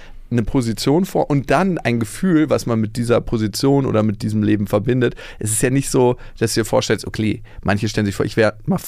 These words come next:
Fußballprofi. Aber eigentlich ist das Gefühl von Anerkennung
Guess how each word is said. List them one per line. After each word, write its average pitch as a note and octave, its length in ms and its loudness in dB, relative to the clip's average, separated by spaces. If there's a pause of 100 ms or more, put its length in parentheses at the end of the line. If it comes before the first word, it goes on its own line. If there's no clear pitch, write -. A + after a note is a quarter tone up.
(140)
Fußballprofi. - 760 -2 (260)
Aber G2 240 0
eigentlich F3 640 0 (220)
ist - 220 0
das A#2 160 -2
Gefühl D#3+ 380 0
von A2+ 280 -2
Anerkennung G#2+ 720 0